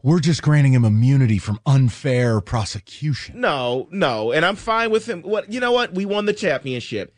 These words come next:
Speaker 2: This is something I wanted. Now it's time to move on. Quietly, I hope. But it's not quietly because he keeps asking for stupid things.
Speaker 1: But my point is, the school doesn't publicly just say no.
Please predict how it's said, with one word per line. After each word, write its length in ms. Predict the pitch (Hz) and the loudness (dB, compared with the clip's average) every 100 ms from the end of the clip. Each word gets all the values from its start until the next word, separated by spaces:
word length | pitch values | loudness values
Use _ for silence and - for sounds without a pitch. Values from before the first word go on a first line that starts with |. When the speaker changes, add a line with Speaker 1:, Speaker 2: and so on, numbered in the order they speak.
| _ - | _ -8
Speaker 2:
This 140 | 143 | -6
is 80 | 156 | -2
something 280 | 202 180 180 | -2 0 -2
I 100 | 170 | 0
wanted. 460 | 175 175 180 147 | 2 2 0 -4
Now 300 | 147 165 170 | -2 0 2
it's 140 | 170 - | 0 -2
time 220 | 170 156 | -2 0
to 80 | 151 | 0
move 240 | 156 143 | 0 -2
on. 380 | 143 120 104 101 _ _ _ _ _ _ - | -2 -4 -6 -12 _ _ _ _ _ _ -18
Quietly, 600 | - 175 196 151 120 117 | -8 -4 -2 -2 -2 -2
I 100 | 110 | -4
hope. 300 | 127 165 131 | 0 -2 2
But 120 | 147 | 2
it's 120 | 156 | 2
not 260 | 160 202 202 | 2 0 0
quietly 500 | 208 247 254 196 190 | 4 4 4 2 0
because 260 | 196 214 196 | 2 0 2
he 80 | |
keeps 200 | 240 262 - | 0 -2 0
asking 400 | 262 302 - 233 | 0 0 -2 -4
for 140 | 190 | -2
stupid 480 | 170 - 294 202 - | -4 -2 -2 -2 0
things. 420 | 160 117 92 107 359 370 | -2 -2 -6 -8 -8 -2
Speaker 1:
But 140 | 339 | -2
my 180 | 339 285 | 0 -2
point 340 | 262 440 480 | -2 -2 0
is, 140 | 403 349 | 0 0
the 240 | 330 370 | 0 -2
school 300 | 254 370 415 | 0 0 0
doesn't 440 | 277 262 262 285 - | 2 2 2 0 0
publicly 520 | 233 247 269 247 226 | 0 2 2 2 4
just 200 | 240 - | 2 2
say 180 | 247 226 | 4 6
no. 680 | 220 226 262 262 165 - | 6 4 4 4 4 2